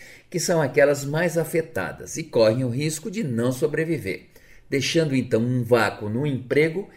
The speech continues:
e na produção local, além, é claro, da perda arrecadatória subsequente. Então, a isenção de taxa de importação para produtos de baixo valor, enquanto benéfica para nós consumidores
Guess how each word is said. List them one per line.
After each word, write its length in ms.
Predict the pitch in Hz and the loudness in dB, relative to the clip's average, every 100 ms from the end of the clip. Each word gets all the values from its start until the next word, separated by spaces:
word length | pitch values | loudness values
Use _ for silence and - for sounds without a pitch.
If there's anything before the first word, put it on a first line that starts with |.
| - - | -20 -8
e 100 | 190 | -2
na 140 | 180 | 0
produção 600 | 170 170 160 147 - 147 | 0 0 -2 -4 -4 -4
local, 600 | 147 156 151 101 76 - - - - | 2 2 2 -4 -4 -6 -12 -20 -4
além, 440 | 110 101 98 104 | 2 2 2 0
é 60 | 117 | -2
claro, 460 | 117 117 113 139 - - _ | 2 4 4 2 -4 -18 _
da 220 | 131 160 | 0 0
perda 520 | - - 131 117 127 120 | 0 4 6 6 4 0
arrecadatória 1500 | - 151 131 135 - - 98 95 95 107 - - 123 127 139 | -2 0 2 0 -2 -4 -2 -2 -2 -4 -2 0 2 2 0
subsequente. 1040 | 131 123 - - 127 - - - - - - - - - - - - - - | -6 -8 -6 -6 -6 -6 -10 0 2 2 0 -8 -10 -16 -18 -18 -18 -18 -6
Então, 480 | 220 214 - 101 82 - | -2 4 6 6 2 -2
a 80 | 151 | 2
isenção 480 | 165 196 185 240 247 | 4 2 2 2 2
de 120 | 180 | 0
taxa 400 | - 120 113 117 | 2 2 2 -2
de 100 | 147 | -2
importação 720 | 147 147 127 107 95 - 101 | 0 0 0 0 -4 -4 -4
para 200 | - 120 | -2 -2
produtos 640 | - 117 107 156 175 123 92 | 0 2 2 4 4 2 -6
de 80 | 101 | -2
baixo 360 | 104 117 107 | 0 0 -2
valor, 540 | 85 90 117 110 - - - - - | -8 2 4 4 2 -14 -20 -20 -12
enquanto 520 | - 156 185 208 202 | -6 -4 0 0 0
benéfica 880 | 135 131 113 120 120 110 104 90 113 | 0 2 2 2 2 0 -6 -8 -8
para 240 | - 107 101 | -6 -4 -2
nós 340 | 113 143 131 | 0 0 0
consumidores 920 | - 113 110 104 95 95 85 76 - | -2 -4 -4 -6 -6 -8 -10 -12 -14